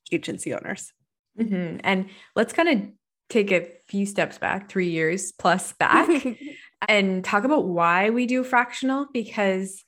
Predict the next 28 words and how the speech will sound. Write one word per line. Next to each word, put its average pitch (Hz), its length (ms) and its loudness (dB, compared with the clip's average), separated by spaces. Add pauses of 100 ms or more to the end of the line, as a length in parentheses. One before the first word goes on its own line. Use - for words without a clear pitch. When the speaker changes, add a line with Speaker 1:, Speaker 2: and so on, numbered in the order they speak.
Speaker 2:
when 220 160 0
it 175 60 0
was 220 120 -2
just 269 220 -2
me 180 320 -4
starting 185 920 0 (120)
and 196 100 0
just 202 140 -6
chatting 180 320 0
with 202 180 -4
agency 180 400 -6
owners, 165 260 -8
they 190 80 0
were 196 140 2
all 202 240 4
in 330 160 0
this 320 240 -2
very 196 300 2
similar 180 680 -6 (180)
position, 151 640 -6
whether 190 220 0
they 185 140 2
were 160 100 -2
small 190 300 0
agencies 190 420 -2
or 170 60 -4
big 160 220 -4
agencies. 156 560 -8